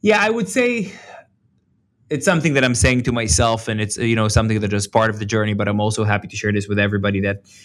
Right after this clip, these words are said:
you know, uh, um, share this bug of starting his own thing. Um, and it's really to work from the pain, um, and not from the trend.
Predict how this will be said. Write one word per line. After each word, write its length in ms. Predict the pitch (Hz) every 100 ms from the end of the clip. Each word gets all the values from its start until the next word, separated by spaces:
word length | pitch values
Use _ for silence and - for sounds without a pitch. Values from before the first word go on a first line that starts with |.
| - _
you 80 | 110
know, 280 | 107 101 98
uh, 200 | 98 95
um, 320 | 101 95 95 101
share 340 | - 117 113
this 300 | 104 101 -
bug 360 | 107 110 104 104
of 140 | 101
starting 480 | 98 - 110 104 104
his 160 | 104
own 180 | 104 107
thing. 400 | 101 104 104 104 - _ - - _
Um, 580 | - 107 107 107 104 104 _ _ _ _ _
and 140 | 127 127
it's 240 | 127 -
really 380 | 147 151 156 151
to 260 | - 123
work 800 | 123 120 117 123 123 127 - - - _ _ _
from 260 | - 127 110
the 80 | 104
pain, 460 | - 113 98 87 _ _ _ _ _
um, 760 | 95 95 95 95 90 92 92 -
and 140 | 123 120
not 220 | 123 120
from 200 | - 113
the 80 | 104
trend. 440 | - 107 80 -